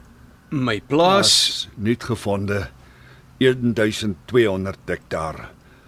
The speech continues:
Speaker 2: gaan aan my broerskind Herman Rousseau. Sodra die huurkontrak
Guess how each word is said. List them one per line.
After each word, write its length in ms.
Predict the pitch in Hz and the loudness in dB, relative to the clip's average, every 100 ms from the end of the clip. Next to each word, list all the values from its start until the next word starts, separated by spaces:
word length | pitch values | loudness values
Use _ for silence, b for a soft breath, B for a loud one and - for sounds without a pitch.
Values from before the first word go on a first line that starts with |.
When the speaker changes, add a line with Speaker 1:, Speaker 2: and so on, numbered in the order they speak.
| b | b
Speaker 2:
gaan 200 | - 90 | -12 -8
aan 60 | 85 | -6
my 120 | 78 | -6
broerskind 840 | 76 104 104 - 87 80 - - - | -4 -2 -2 -2 -4 -4 -8 -18 -4
Herman 440 | 87 69 69 69 | -4 -4 -6 -8
Rousseau. 360 | 69 - - - - - - - B B B B B B B | -4 -4 -4 -6 -16 -20 -20 -20 B B B B B B B
Sodra 420 | 131 110 127 151 | -2 2 4 4
die 120 | 156 135 | 2 2
huurkontrak 840 | 120 107 107 87 - - 95 - | 0 0 -4 -4 -6 -6 -6 -6